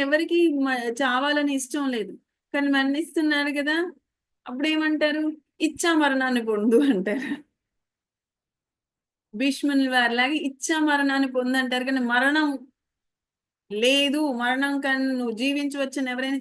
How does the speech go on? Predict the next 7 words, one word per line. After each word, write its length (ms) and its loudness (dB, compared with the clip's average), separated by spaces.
చెప్పారా? 420 -2
చెప్పలేదు. 420 -4
అంటే 180 -6
నీకు 200 -6
స్వేచ్ఛ 360 -6
లేనట్టే 480 -4
కదా. 180 -8